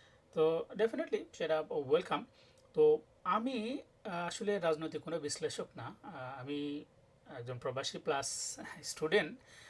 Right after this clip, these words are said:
So, আহ, আমার রাজনৈতিক অত প্রজ্ঞাও নাই,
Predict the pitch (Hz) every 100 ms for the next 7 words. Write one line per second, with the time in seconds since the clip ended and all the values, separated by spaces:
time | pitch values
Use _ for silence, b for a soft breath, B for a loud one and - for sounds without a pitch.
0 | B B - 170 165 - 160 147 147 -
1 | - 151 156 151 147 131 147 - 156 147
2 | - 151 156 - 147 117 147 170 147